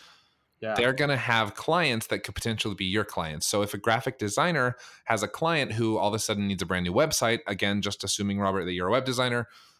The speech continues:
Speaker 2: um, probably a bad assumption given the odds, but we're just gonna go with it. Then,
Speaker 1: <laughs>
Speaker 2: then, then you would say to that graphic designer, like, "Hey, if I, if I ever need some graphic design work, I'd love to pass them off to you. And if you ever need a web designer, I'd love to help you out." And then you start
Speaker 1: Yeah.
Speaker 2: to build these, these,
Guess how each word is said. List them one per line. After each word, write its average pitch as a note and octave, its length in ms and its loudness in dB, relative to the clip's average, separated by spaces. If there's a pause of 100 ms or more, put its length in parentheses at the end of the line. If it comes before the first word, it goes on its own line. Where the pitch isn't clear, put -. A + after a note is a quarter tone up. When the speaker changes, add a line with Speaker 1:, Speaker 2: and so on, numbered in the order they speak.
(120)
Speaker 2:
um, G2 280 0
probably A#2+ 220 2
a G#2 60 0
bad G2+ 120 4
assumption G#2+ 440 -2
given G2+ 180 0
the G2 100 2
odds, C#3 240 4
but G#2 200 0
we're G2+ 100 0
just G#2 160 -4
gonna F#2+ 140 0
go A2 140 4
with A2 140 2
it. G#2 120 2 (440)
Then, C#3 340 2
Speaker 1:
<laughs> - 60 -10
Speaker 2:
then, C#3+ 180 2 (300)
then C#3 200 0
you C#3 100 2
would C3 160 0
say D3+ 280 2
to C#3+ 120 -4
that G#2+ 160 2
graphic A#2 320 0
designer, B2 300 0
like, A2 140 0
"Hey, D3 280 0
if G#2+ 140 -2
I, C3 360 2
if A#2 180 -8
I C3 140 2
ever C#3+ 120 2
need C3 160 -2
some A#2 140 -6
graphic A2+ 260 -4
design A#2+ 320 -2
work, A2+ 180 -2
I'd G2 100 -2
love G#2 120 0
to G#2+ 80 -8
pass G#2+ 240 -2
them G#2 100 -6
off G2 140 -4
to - 120 -6
you. A2+ 280 0
And G2+ 100 -2
if - 160 -6
you G#2 120 -2
ever G#2 140 -2
need G2+ 280 -2 (160)
a F#2+ 60 -2
web B2 160 0
designer, F#2 340 0
I'd F2 160 0
love F2 260 -2
to F2+ 160 -4
help F#2 240 -4
you F#2+ 60 2
out." G2 340 0 (420)
And A#2+ 80 -4
then C#3 100 0
you D3 60 2
start A#2 160 4
Speaker 1:
Yeah. - 20 2
Speaker 2:
to - 80 -6
build G#2 180 0
these, G2 420 0
these, F#2+ 320 -4